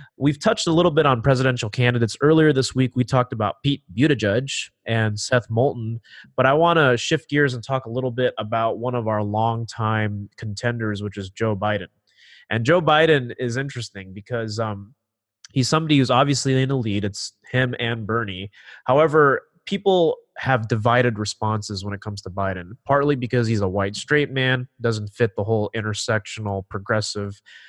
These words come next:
uh, candidate that people would like, and secondly, because he's creepy. So he kinda gets attacks from all around. But, uh,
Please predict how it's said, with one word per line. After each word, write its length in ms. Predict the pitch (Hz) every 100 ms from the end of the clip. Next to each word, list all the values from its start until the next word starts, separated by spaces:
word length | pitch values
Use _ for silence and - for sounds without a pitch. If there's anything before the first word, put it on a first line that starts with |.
| - _
uh, 320 | 107 101 98 87 - _ _ -
candidate 560 | - 156 151 120 113 117
that 200 | 104 -
people 280 | 123 110 95
would 160 | 95
like, 480 | 110 131 113 107 - -
and 300 | 113 110 110
secondly, 560 | - 202 185 123 120 113
because 320 | 113 131 117
he's 140 | 107
creepy. 520 | - 160 143 78 55 _ _ _
So 140 | - 131
he 120 | 143
kinda 240 | 196 175
gets 180 | 147 135
attacks 380 | 113 135 127 -
from 160 | 113
all 220 | 113 117 107
around. 460 | 104 113 98 95
But, 120 | 110 113
uh, 180 | 110